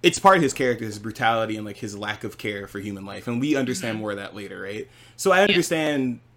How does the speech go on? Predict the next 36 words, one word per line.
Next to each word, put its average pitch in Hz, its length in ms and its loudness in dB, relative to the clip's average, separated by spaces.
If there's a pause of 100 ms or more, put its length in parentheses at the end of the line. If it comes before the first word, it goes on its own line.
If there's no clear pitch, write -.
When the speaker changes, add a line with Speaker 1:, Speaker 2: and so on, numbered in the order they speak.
(140)
Speaker 1:
do 151 140 4
I 147 40 4
agree 175 200 -2
with 151 100 -2
it? 131 40 -2
No, 107 140 -6
but 113 80 -6
I 131 120 2
understand 135 360 0
why 117 120 -2
he 117 80 -8
put 123 160 -10
this 120 120 -10
in 127 120 -4
here. 123 180 -6
Yeah, 147 240 0
I 123 80 -4
get 127 300 -4
why 117 360 0
that's 107 200 -10
in 107 160 -12
there. 98 280 -14
But 117 80 -12
like 117 140 -2
you - 80 -2
said, 190 220 -2
Speaker 2:
Yeah. - 80 -14
Speaker 1:
it's, - 180 -8
it's 131 160 -4
the 117 140 -8
framing 117 800 -4
and 98 100 -14
shit. 80 340 -14
It's 113 220 -8
the 107 380 -8
Speaker 2:
Yeah. 90 260 -6